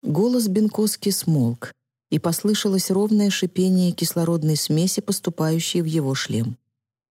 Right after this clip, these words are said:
Со схемой в руках подошел Натаниэль. «Скажи ему, чтобы максимально раскрыл люк. Тогда на запорном механизме станет виден упор, и, потянув за него, получится распахнуть крышку люка уже полностью.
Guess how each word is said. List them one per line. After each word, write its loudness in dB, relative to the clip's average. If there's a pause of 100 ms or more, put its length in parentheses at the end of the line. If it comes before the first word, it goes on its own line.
(420)
Со -2
схемой 0
в -2
руках -2
подошел 0
Натаниэль. 2 (960)
«Скажи 0
ему, 4
чтобы 0
максимально 2
раскрыл 0
люк. -2 (640)
Тогда 0
на 2
запорном 0
механизме 2
станет 0
виден 2
упор, -2 (340)
и, 0
потянув 2
за 0
него, 2 (280)
получится 0
распахнуть 0
крышку 0
люка 2
уже 2
полностью. -2